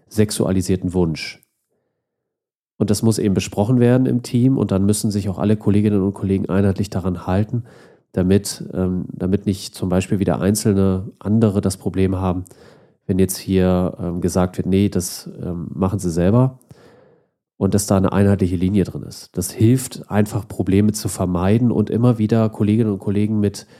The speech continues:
dem Problem zu konfrontieren, „Ja, aber ich mach das bei dem auch.“ Und das wäre dementsprechend der Weg, den wir gehen sollten, dass das einheitlich abgesprochen wird und da nicht zu Irritationen dann eben, dass es nicht zu Irritationen kommt.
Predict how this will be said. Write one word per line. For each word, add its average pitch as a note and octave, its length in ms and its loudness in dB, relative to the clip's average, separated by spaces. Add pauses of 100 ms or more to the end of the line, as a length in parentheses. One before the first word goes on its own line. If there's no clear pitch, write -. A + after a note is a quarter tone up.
(420)
dem G2 120 2
Problem F#2+ 380 2
zu A2+ 120 -2
konfrontieren, G2+ 800 0
„Ja, F#2+ 320 4
aber F2 160 0
ich G#2 140 -4
mach F#2+ 140 2
das - 180 0
bei F#2 120 0
dem F2+ 220 2
auch.“ F#2 480 0 (1040)
Und E2+ 440 -6 (100)
das F#2 220 2
wäre F2+ 200 4
dementsprechend F2 600 -2
der E2 220 0
Weg, G2 420 -2
den E2 200 -2
wir D#3+ 100 -2
gehen F#2+ 220 2
sollten, F#3+ 420 2
dass F2+ 180 -2
das - 260 -18 (460)
einheitlich G2+ 500 2
abgesprochen - 560 -2
wird F2+ 280 0 (760)
und - 200 -2
da F2 80 6
nicht F2+ 180 0
zu - 100 0
Irritationen F2 800 0 (240)
dann D#2+ 160 0
eben, D#2 180 -4 (140)
dass F#2 260 0
es G2 100 -2
nicht G2 140 0
zu - 100 -4
Irritationen - 540 -4
kommt. - 400 -18